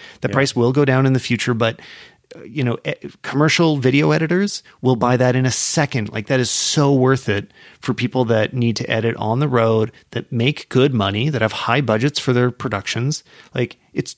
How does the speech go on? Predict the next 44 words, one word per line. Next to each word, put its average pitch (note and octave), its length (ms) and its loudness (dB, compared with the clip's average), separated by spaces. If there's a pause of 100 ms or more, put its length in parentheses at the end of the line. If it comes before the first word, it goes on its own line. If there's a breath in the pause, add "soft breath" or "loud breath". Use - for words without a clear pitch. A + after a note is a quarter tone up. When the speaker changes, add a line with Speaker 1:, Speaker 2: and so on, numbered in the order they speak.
Speaker 1:
i-, - 60 -20
it - 480 -4
is C#3+ 140 4
so F#3 280 4
important D3+ 460 0
for - 80 -6
that A2+ 200 -2
type - 260 0
of A#2 100 -4
product A2+ 380 -2
to A2 120 -2
exist. - 540 -6 (300 loud breath)
So C3 120 2
Speaker 2:
Yeah, A2 180 4
you've, C3 180 -4 (100)
you've A#2+ 180 -4
made D3 180 2
that G#2+ 140 2
case, A2 280 -4
I G2+ 40 -2
think, G#2 220 -8
for G2 340 -2
what, F#2+ 320 -4
it B2 40 -6
was G2+ 120 -2
the G#2 60 0
iPhone G2 340 -2
ten, F#2 320 -8
right? G#2 320 -6
Or G2 160 -4
Speaker 1:
Yeah, G#3 160 2
Speaker 2:
iPhone - 20 -2
X? - 100 -8
Speaker 1:
totally. E3+ 360 0
Like, B2 240 -4
we E3 200 4
need F#3+ 240 4
these C#3+ 320 -2 (120)
top-of-the-line C#3+ 580 2
luxury A#2+ 340 0
products. C#3+ 480 -2
Why A#2+ 260 2
is A#2+ 160 0
it A#2 300 -2